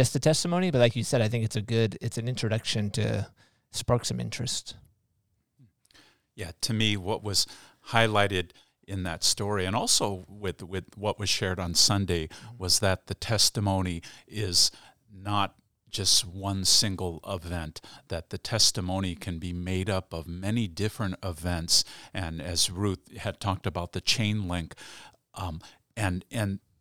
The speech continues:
Speaker 2: here's the other thing for me that was highlighted, that they're all so important. They, there is
Speaker 1: Mm-hmm.
Speaker 2: not one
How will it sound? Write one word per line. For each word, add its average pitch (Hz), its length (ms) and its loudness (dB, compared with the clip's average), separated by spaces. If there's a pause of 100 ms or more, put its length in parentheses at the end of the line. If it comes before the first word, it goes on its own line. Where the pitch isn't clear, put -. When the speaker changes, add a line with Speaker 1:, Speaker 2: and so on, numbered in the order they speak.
(140)
Speaker 2:
here's 143 300 4
the 120 100 6
other 120 160 4
thing 107 200 -2
for - 140 -10
me 107 140 0
that 98 160 -6
was - 140 4
highlighted, 92 480 -4 (100)
that 87 240 -4 (1040)
they're 113 320 0
all 104 320 0
so - 280 4
important. 87 640 -6
They, 92 220 -2
there 98 220 -2
is 87 100 4
Speaker 1:
Mm-hmm. 110 80 4
Speaker 2:
not 110 220 4
one 113 540 2